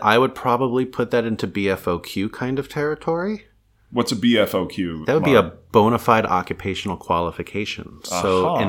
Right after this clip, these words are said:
Speaker 1: in this particular instance, because the entire nature of the business relates to the fact that the server is wearing a bikini, to work there,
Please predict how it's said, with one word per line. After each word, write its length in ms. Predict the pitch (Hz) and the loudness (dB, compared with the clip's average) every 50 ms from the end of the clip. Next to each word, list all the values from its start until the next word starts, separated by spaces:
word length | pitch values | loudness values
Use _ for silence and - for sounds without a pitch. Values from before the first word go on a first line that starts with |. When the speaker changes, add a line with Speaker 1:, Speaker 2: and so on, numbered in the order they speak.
| 95 | -2
Speaker 1:
in 20 | 95 | 0
this 180 | 107 160 165 - | 0 0 0 0
particular 500 | - 175 165 - - 214 - 104 95 - | 0 0 0 0 0 -2 0 0 -2 -2
instance, 320 | 85 80 - - 87 - | -4 -6 -6 -6 -8 -8
because 520 | - - 107 - - - - 135 143 131 - | -8 -8 -8 -8 -6 -2 0 0 0 0 0
the 120 | - 123 | -2 -2
entire 420 | 110 107 - - - 143 147 143 131 | -2 -2 -4 -6 -6 -4 -2 0 0
nature 420 | 120 120 123 151 147 - - 131 | 2 2 0 0 -2 -2 -2 -2
of 200 | - 117 104 92 | -2 -2 -4 -6
the 80 | 98 90 | -6 -6
business 640 | - 107 117 123 - - 92 - - - - - - _ - - - - - - | -4 -2 -4 -4 -4 -6 -10 -10 -10 -12 -14 -16 -18 _ -20 -20 -20 -18 -8 -2
relates 440 | 95 95 95 92 95 110 123 - - | 2 2 2 4 4 2 2 0 -4
to 100 | - - | -6 -6
the 80 | 104 101 | -6 -6
fact 380 | - - 87 80 - - - | -2 -2 -2 -2 -2 -6 -6
that 120 | - 87 - | -6 -6 -4
the 80 | - | -4
server 460 | 90 - - - 147 143 117 107 85 78 | -6 -4 -2 0 0 0 2 0 0 0
is 200 | - 92 80 82 | -2 -4 -6 -4
wearing 300 | 87 80 78 78 78 76 | -4 -2 -2 -2 -4 -6
a 60 | 71 | -6
bikini, 580 | 71 - - - - 131 131 107 80 73 73 - - - - - - _ - | -8 -10 -10 -6 -2 -2 0 0 -2 -4 -6 -10 -14 -20 -20 -20 -20 _ -8
to 140 | - - 117 | -2 0 0
work 320 | 104 110 139 147 147 - - | 2 4 2 2 0 0 0
there, 320 | 107 95 87 87 87 - | 2 4 4 2 0 -2